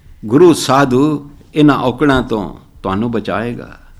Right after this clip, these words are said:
ਤੋ ਕਹਿੰਦੇ ਨੇ, ਸ-,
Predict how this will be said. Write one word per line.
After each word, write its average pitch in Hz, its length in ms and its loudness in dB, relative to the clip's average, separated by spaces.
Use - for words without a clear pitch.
ਤੋ - 60 -12
ਕਹਿੰਦੇ 110 320 -2
ਨੇ, 135 220 -2
ਸ-, - 220 -12